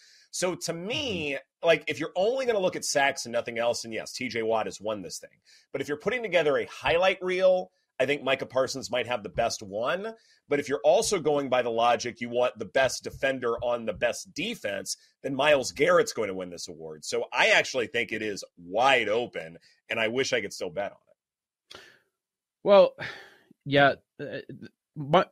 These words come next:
Speaker 2: Parsons is one forced fumble, and you mentioned the other two have four, but, like, that's
Speaker 1: Mm-hmm.
Speaker 2: pretty impactful. Three forced fumbles over the course of the season. And then also in the bloodstream,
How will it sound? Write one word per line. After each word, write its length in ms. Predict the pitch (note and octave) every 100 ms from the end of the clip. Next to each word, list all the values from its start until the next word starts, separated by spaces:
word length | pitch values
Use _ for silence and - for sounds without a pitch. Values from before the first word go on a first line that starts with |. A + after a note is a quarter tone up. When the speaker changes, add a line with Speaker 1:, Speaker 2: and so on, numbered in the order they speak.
| _
Speaker 2:
Parsons 480 | A3 A#3+ A#3+ G3 D3
is 100 | A#2
one 220 | C#3 B2+
forced 300 | - A#2+ -
fumble, 420 | A2+ G#2 G2+ G2+
and 140 | - A#2+
you 60 |
mentioned 280 | C3 D3 C#3
the 60 | B2
other 120 | A2+
two 180 | - G#2+
have 160 | F#2+
four, 420 | - G#2+ F#2+ F#2+ -
but, 160 | A#2+
like, 140 | B2 G#2+ _
that's 500 | C3 C#3+ - - - - _ A#2+
Speaker 1:
Mm-hmm. 160 | A2+
Speaker 2:
pretty 340 | G2+ B2 C3 A#2
impactful. 560 | A2+ G#2+ - G2 F#2+
Three 340 | - G2 A#2 C3+
forced 340 | C#3 C3+ B2+
fumbles 360 | C3 B2+ A2+ A2+
over 100 | G#2+
the 80 | A2+
course 320 | B2 B2 -
of 80 | G#2+
the 100 | G2+
season. 400 | A#2+ A2 G2 - - - -
And 120 | D3+
then 120 | E3 D#3
also 500 | D#3+ F#3 F#3+ E3 D3+
in 160 | D#3+
the 80 | D3
bloodstream, 840 | A#2+ C3+ C#3+ - D#3 C#3 C3+ B2